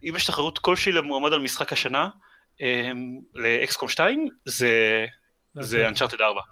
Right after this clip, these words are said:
Speaker 2: כן, אני מסכים איתך גם. אני ראיתי עד עכשיו בערך חצי ממנו ביוטיוב, אין לי, אין לי פלייסטיישן, אבל אני מאוד אוהב את האנצ'ארטדים, ובאמת, אה, הוא עשוי יוצא מהכלל.
Speaker 1: אתה ראית את הקטע עם המרדף במורד גבעה?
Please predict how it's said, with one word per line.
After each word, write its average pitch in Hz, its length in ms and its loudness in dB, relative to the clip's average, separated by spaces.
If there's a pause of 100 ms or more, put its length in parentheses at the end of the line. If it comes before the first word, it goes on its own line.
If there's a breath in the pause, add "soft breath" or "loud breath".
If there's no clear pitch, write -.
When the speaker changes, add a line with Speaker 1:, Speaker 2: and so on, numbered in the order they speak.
(140 loud breath)
Speaker 2:
כן, 127 60 -12 (200)
אני 160 200 -8
מסכים 147 300 -10
איתך - 160 -14
גם. 127 220 -12
אני 143 140 -8
ראיתי 151 400 -4
עד 156 100 -2
עכשיו 151 220 -6
בערך 139 240 -4
חצי 151 380 -8
ממנו 160 260 -8
ביוטיוב, 143 600 -8 (340)
אין 147 120 -6
לי, 143 280 -6
אין 160 100 -6
לי 156 60 -4
פלייסטיישן, 147 520 -4
אבל 131 240 -8 (520 soft breath)
אני 139 380 -6
מאוד 147 240 -4
אוהב 151 140 0
את 135 80 -12
האנצ'ארטדים, 160 680 -6
ובאמת, 131 640 -10
אה, 123 200 -12
הוא 131 320 -14
עשוי 139 320 -10
יוצא 139 380 -6
מהכלל. 135 300 -10 (720 loud breath)
Speaker 1:
אתה - 160 0
ראית 143 220 2
את - 80 -2
הקטע 196 460 4 (280)
עם 147 220 -4
המרדף 143 600 0
במורד 143 360 0
גבעה? 135 280 -2